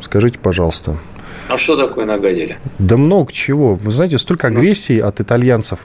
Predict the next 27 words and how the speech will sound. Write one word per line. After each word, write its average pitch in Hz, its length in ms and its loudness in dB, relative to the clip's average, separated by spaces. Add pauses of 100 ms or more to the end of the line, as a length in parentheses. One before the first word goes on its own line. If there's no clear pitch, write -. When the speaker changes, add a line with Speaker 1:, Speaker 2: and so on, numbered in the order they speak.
Speaker 1:
А, 98 520 0 (300)
дело 156 360 4
в - 80 -8
том, 247 240 2
что 135 420 2 (340)
я 117 120 4
много 127 260 2
раз 98 140 -2
был 90 160 -4
в 98 80 -2
Италии. 82 340 -4 (800)
А, 90 360 0 (120)
нет 170 400 4
страны, 160 680 0
которая 120 440 0
больше 120 540 2
любит 117 380 -2 (240)
Италию, 165 580 0 (280)
чем 113 240 0
Россия. 85 500 -2 (560)
Ну, 113 340 4
это, 110 200 2
по-моему, 107 340 2
еще 101 180 0
с 98 60 -2
советских 98 480 0
времен. 87 300 0